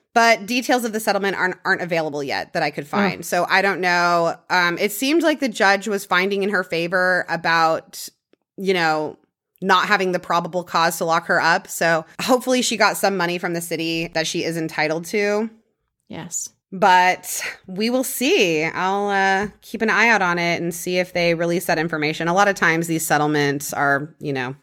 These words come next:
Speaker 1: undisclosed. So, but that is the story of the most petty revenge story I've ever heard of.
Speaker 2: I don't
Speaker 1: Besides the
Speaker 2: know. I think
Speaker 1: P T A.
Speaker 2: Kelly.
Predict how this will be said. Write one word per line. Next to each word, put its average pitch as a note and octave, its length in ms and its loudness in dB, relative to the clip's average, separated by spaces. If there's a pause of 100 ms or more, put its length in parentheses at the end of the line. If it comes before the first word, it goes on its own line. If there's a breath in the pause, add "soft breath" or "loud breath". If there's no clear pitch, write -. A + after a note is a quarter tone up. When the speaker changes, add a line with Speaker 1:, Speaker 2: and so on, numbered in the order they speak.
Speaker 1:
undisclosed. D3 1080 0 (100)
So, C#3 380 -2 (600 loud breath)
but A#3+ 180 4
that D#4 280 4
is F4+ 120 2
the E4+ 120 -2
story B3+ 640 2
of A3 220 2
the - 120 0 (280)
most C#4+ 460 0
petty F4 340 2
revenge C#4+ 340 2
story A3 300 0
I've G3 100 2
ever G3 140 -2
heard F3 180 -2
of. A#2+ 260 -8 (680 soft breath)
Speaker 2:
I - 60 2
don't F#3 100 2
Speaker 1:
Besides A3+ 180 4
the E3 80 0
Speaker 2:
know. D3+ 220 -2
I G#3 200 6
think B3+ 300 2
Speaker 1:
P G3 40 -4
T F3+ 60 -2
A. E3 60 2
Speaker 2:
Kelly. G#3 500 2